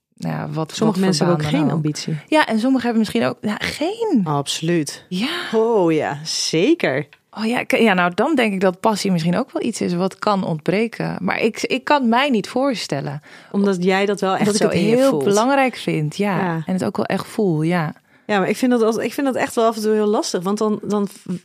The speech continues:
Speaker 2: hebben dus mensen hebben dat verlangen, hebben die
Speaker 1: Mhm.
Speaker 2: wens.
Speaker 1: Ja.
Speaker 2: Maar als je dan dus al vraagt, ja, maar wat is dat passie dan? Ja, dat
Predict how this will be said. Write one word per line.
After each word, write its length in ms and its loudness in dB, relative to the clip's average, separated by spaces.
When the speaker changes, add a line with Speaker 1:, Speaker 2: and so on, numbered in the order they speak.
Speaker 2:
hebben 280 0
dus 140 0
mensen 340 0
hebben 220 0
dat 260 -2
verlangen, 560 0
hebben 180 2
die 100 4
Speaker 1:
Mhm. 80 6
Speaker 2:
wens. 500 2
Speaker 1:
Ja. 240 4
Speaker 2:
Maar 100 -4
als 220 0
je 60 -2
dan 160 2
dus 140 2
al 80 2
vraagt, 300 0
ja, 80 0
maar 120 2
wat 140 -2
is 200 -4
dat 120 -4
passie 320 -4
dan? 220 -6
Ja, 200 0
dat 160 -2